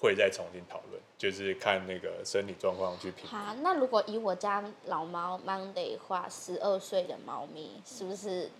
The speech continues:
Speaker 2: 没有，都不在其中了？有啦，有星光，可是没有。
Speaker 1: 是这个，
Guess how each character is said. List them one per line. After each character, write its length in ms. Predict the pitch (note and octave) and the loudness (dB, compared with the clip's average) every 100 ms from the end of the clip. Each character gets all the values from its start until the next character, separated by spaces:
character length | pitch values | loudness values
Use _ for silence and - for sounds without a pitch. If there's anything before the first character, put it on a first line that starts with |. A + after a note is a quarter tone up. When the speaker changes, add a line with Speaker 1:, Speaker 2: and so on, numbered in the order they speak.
| - - - | -20 -18 -4
Speaker 2:
没 180 | F#3+ | 0
有， 140 | F3 D#3 - - | 0 -2 -6 0
都 120 | G#3 G3+ | 4 4
不 140 | F#3+ | 4
在 180 | G3 G3+ | 4 4
其 260 | G#3+ G3 | 2 -6
中 280 | F#3+ G3 F#3+ | 2 2 4
了？ 160 | G3+ - - - | 2 0 -10 0
有 180 | A#3 G#3+ | 6 8
啦， 140 | G#3 | 8
有 100 | G#3 | 6
星 240 | B3 B3+ B3 | 4 0 2
光， 260 | A#3 A3+ C4 - - - - | 0 0 -8 -20 -20 -20 -8
可 60 | |
是 60 | G4 | -2
没 200 | C#4+ F#3 | -2 -2
有。 100 | F3+ - - - - _ _ _ _ _ _ - - _ | -6 -8 -16 -20 -20 _ _ _ _ _ _ -20 -20 _
Speaker 1:
是 120 | G#2+ | -6
这 200 | G2 | 0
个， 60 | F2 | 0